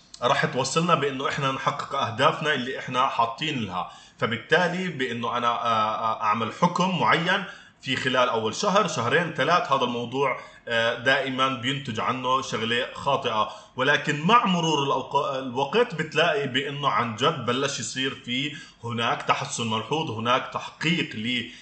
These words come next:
للأهداف تبعتي أنا، وعلى أساسها من الممكن إنه أنا هون أبلش أحكم على نفسي بأنه أنا صح حققت شيء،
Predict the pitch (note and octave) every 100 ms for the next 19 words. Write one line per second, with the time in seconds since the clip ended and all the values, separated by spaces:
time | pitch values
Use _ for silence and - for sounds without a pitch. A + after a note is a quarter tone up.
0 | - B2 B2 A#2 A#2+ A2 D#3+ F#3 - C3+
1 | A#2+ - B2 A#2 B2 F3+ - - - -
2 | - - C3 C#3+ F3 D#3+ C#3+ D3+ D3+ D#3
3 | D#3 C#3 C3 C#3 F#3+ F3 D#3+ C3+ C3+ C#3+
4 | C3+ D3+ F3+ - - - B2 D#3 E3 -
5 | C3+ C#3 D3 E3 - D#3 - - A#2 G2
6 | A2+ A2+ A#2 A#2 B2 - C3+ D#3 - -
7 | - B2 B2 B2 B2 A#2+ - D#3+ E3+ -
8 | A#2+ - D3 D3+ D#3+ D#3 - C3+ D3 E3